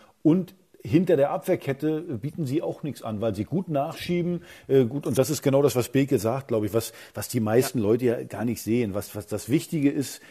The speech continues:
Speaker 1: dass du als Team immer so eng wie möglich zusammen, äh, äh, hängst, dass du dich als Innenverteidigung nicht hinten, hinten reinfallen lässt, weil wenn du dich hinten reinfallen lässt, hast du immer das Problem, Zugriff zu kriegen. Gerade im Mittelfeld, da laufen die sich Blutblasen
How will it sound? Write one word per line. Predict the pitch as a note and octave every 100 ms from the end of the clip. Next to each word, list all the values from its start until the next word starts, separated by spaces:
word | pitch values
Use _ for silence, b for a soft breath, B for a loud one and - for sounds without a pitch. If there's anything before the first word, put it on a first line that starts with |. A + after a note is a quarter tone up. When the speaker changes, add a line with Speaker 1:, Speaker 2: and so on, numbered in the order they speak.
| B
Speaker 1:
dass | A#2+ -
du | D3
als | C3 -
Team | - D3+ F3+
immer | F#3 F3+ F#3+
so | D3+ D#3
eng | - F3 G3+ C#3+
wie | D3+
möglich | D3 D#3+ E3+ D3
zusammen, | - A2 B2+ F3 D#3+
äh, | E3
äh, | D3 D3+ D#3 C#3+ D#3+ D3 C#3
hängst, | B2 D#3 - B B
dass | B2 -
du |
dich | C#3+ D3
als | B2
Innenverteidigung | E3+ D#3+ F3 D3+ C#3 C#3 C#3+ C#3
nicht | C3+ F3 -
hinten, | D#3 A3 F3 C#3+ B B
hinten | - D#3 G3+
reinfallen | G#2+ C3 A3 F3+ - A#2 A#2+
lässt, | A#2+ D#3 - B B B
weil | A#2+
wenn | B2+
du | D3+
dich | D#3+ C3
hinten | E3+
reinfallen | F3 A#2 D3+ G3 F3 F3+
lässt, | E3+ D#3+
hast | D3 C#3
du | D#3 -
immer | F3 F#3+
das | F3+ -
Problem, | D3 C#3 D3+ C3+
Zugriff | - E3+ F3+ F3+
zu | -
kriegen. | F3 G3+ A3 B3 A#3 B B -
Gerade | G#2 C3+ E3
im | C#3
Mittelfeld, | D3+ G3 E3+ D#3+
da | C#3+
laufen | C3 C#3 D3
die |
sich | B2+ B2+
Blutblasen | B2+ D#3 - E3 D#3+ D3+